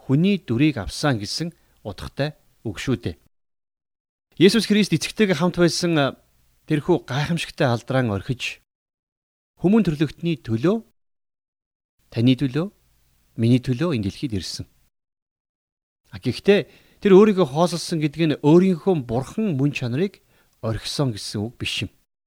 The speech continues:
Төгс дүүрэн бурханлаг байдал нь Христийн дотор бүрэн дүүрэн байсан. Тэгэхэр баяж тэ да, Есүс Христ 99% биш За 99.5 хувьч биш.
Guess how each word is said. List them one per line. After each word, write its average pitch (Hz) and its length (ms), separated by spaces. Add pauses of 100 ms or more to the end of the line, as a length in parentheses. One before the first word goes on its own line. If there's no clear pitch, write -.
(1040)
Төгс - 400
дүүрэн 208 240
бурханлаг 160 480
байдал 175 480
нь - 0 (400)
Христийн 156 480
дотор 131 400 (240)
бүрэн 180 400 (240)
дүүрэн 127 320 (240)
байсан. 101 320 (1600)
Тэгэхэр 185 240
баяж 196 160
тэ - 160
да, - 0
Есүс 165 320
Христ 151 320
99% 151 400 (400)
биш - 400 (840)
За 123 80
99.5 139 1040
хувьч 131 300
биш. 107 140